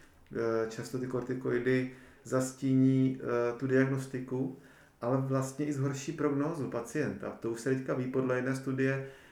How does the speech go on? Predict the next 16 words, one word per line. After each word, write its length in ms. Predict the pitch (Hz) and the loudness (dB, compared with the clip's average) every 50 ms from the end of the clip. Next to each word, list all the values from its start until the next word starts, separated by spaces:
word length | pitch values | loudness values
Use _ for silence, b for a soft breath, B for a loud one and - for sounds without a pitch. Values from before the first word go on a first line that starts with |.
| B B B - | B B B -10
ehm, 480 | - - 117 117 120 120 120 120 - - - - | -4 -2 0 2 2 0 0 -2 -6 -10 -10 -10
že 140 | - 131 | -8 -8
pokud 320 | 131 127 123 123 139 139 131 | -6 -6 -4 -2 -2 -2 0
pacient 340 | 131 120 - - 135 139 135 | -2 -4 -2 -2 0 0 0
s 100 | - - | 0 0
lymfomem 480 | 135 131 131 - 139 135 135 135 139 | 0 0 0 0 0 0 2 0 0
přijímá 560 | 139 - - 135 131 135 135 139 139 139 139 | -2 -2 0 2 2 4 4 2 2 0 0
samostatně 580 | 135 - - 131 135 139 135 - 139 135 135 147 | -2 -2 0 0 2 0 0 0 -2 -2 -2 -2
kortikoidy 600 | 135 135 131 131 131 - 151 - 147 135 120 120 | 0 0 0 0 -2 -4 -6 -2 -2 0 0 -2
déle 280 | 117 117 117 117 120 120 | -2 -2 -2 -2 -2 -2
třeba 300 | 120 - - 123 123 120 | -4 -6 -6 -4 -2 -2
jak 180 | 120 120 123 - | -2 -2 -4 -6
týden 360 | - 135 135 135 143 120 113 | -4 -2 0 2 2 0 0
nebo 240 | 117 110 110 113 110 | -4 -4 -6 -6 -6
deset 280 | 110 - - 131 127 | -6 -6 -6 -6 -4
dnů, 360 | 127 120 117 117 131 156 - | -4 -4 -2 -2 -2 -4 -6